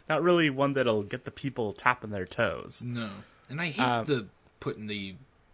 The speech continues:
Speaker 2: best original song "Fishing" in the credits. You have to, ha-, you should have to use it in the movie for it to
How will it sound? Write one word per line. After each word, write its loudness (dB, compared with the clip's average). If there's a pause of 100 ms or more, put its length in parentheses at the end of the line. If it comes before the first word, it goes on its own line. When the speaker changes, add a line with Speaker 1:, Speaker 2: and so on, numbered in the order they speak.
(120)
Speaker 2:
best -2
original -8
song -8
"Fishing" -6
in -2
the -8
credits. -10
You -6
have -6
to, -8
ha-, -16 (480)
you -6
should -6
have -6
to 0
use -4
it -10
in -8
the -10
movie -12
for -20
it -20
to -12